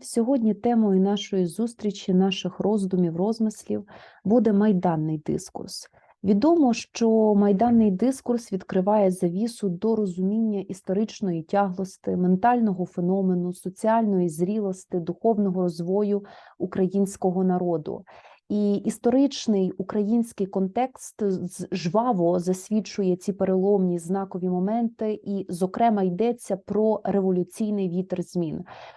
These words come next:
У двадцять першому столітті у Києві відбулося дві масштабні революційні події: зокрема, Помаранчева революція та Революція Гідності.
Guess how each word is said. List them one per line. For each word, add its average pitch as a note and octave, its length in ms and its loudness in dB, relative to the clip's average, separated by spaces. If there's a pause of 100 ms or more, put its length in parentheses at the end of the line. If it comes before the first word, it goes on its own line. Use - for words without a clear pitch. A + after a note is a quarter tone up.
У G3+ 80 2
двадцять C4 360 0
першому D4+ 360 2
столітті B3+ 640 0
у G#3 100 2
Києві A3 420 -2
відбулося G3+ 600 -4
дві F#3 300 -2
масштабні F3 720 -4
революційні F3 680 -4
події: G#3+ 580 -4 (340)
зокрема, F#3+ 480 2
Помаранчева G#3 760 -2
революція G#3+ 640 -4
та F#3+ 140 -4
Революція F#3+ 580 -2
Гідності. D#3+ 720 -4